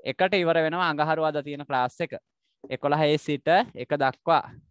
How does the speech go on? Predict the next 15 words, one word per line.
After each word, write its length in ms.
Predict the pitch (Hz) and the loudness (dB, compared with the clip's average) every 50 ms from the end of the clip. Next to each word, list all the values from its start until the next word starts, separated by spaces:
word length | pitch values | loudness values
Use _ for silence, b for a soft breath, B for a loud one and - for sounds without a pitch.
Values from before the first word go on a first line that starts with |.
| _ _ _ _ _ _ _ _ _ _ _ _ - | _ _ _ _ _ _ _ _ _ _ _ _ -20
එක 100 | 117 - | -12 -8
තෙක් 260 | - 135 - 131 - _ | -8 -6 -6 -8 -8 _
තමයි 260 | - 123 120 143 185 | -6 -4 -2 -2 -2
තියෙන්නේ. 360 | 196 180 151 123 107 104 - _ _ _ _ _ _ _ - | 0 0 0 -2 -2 -6 -16 _ _ _ _ _ _ _ -4
හරිද? 240 | 117 120 147 170 214 180 139 - _ _ _ _ _ _ | -4 -2 0 2 4 4 2 2 _ _ _ _ _ _
මේ 120 | 139 139 135 | -6 -4 -4
වෙලාවට 440 | 135 135 139 139 139 139 135 - 156 170 208 214 - _ | -2 0 0 0 0 0 -2 -2 -2 -2 -2 -2 -4 _
එයි 240 | - 95 120 143 151 | -10 -6 -6 -6 -6
කියලා 300 | 143 - 165 160 170 160 | -4 -4 -2 -2 -2 -2
මං 140 | 151 156 160 | -2 -4 -6
හිතාගෙන 480 | 151 139 - 143 143 151 139 135 127 151 190 | -6 -4 -2 0 2 2 2 0 -2 -2 -2
දැන් 260 | 220 190 151 143 147 151 | -2 -2 -2 -2 -2 -4
ඔයගොල්ලන්ට 460 | 151 143 151 151 147 143 139 151 165 | -4 -2 -2 -2 -2 -2 -4 -4 -4
යන්න 340 | 156 131 123 127 135 135 131 139 170 240 - _ _ _ _ _ _ _ _ _ _ _ _ _ _ _ _ _ _ _ - | -4 -2 -2 -4 -6 -6 -6 -6 -6 -8 -10 _ _ _ _ _ _ _ _ _ _ _ _ _ _ _ _ _ _ _ -4
පුළුවන් 480 | 185 196 196 180 160 147 139 131 131 127 | 0 0 2 2 2 2 2 2 0 -4